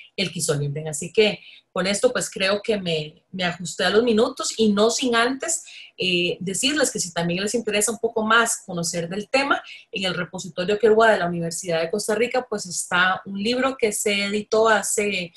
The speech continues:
cuatro años a través de una estudiante en su momento de farmacia, la doctora Tatiana Calderón,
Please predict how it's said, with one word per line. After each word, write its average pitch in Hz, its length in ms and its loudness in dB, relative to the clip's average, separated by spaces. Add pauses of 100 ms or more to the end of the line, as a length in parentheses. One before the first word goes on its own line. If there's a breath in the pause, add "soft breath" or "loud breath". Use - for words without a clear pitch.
(320 loud breath)
cuatro 208 400 4
años 277 360 2
a 208 100 -2
través 170 320 2
de 185 80 -8
una 202 80 -2
estudiante 208 560 -2
en 214 60 -2
su 202 120 -8
momento 180 440 -4
de 208 100 0
farmacia, 233 460 0
la 196 100 -2
doctora 175 400 -6
Tatiana 180 480 -6
Calderón, 233 460 2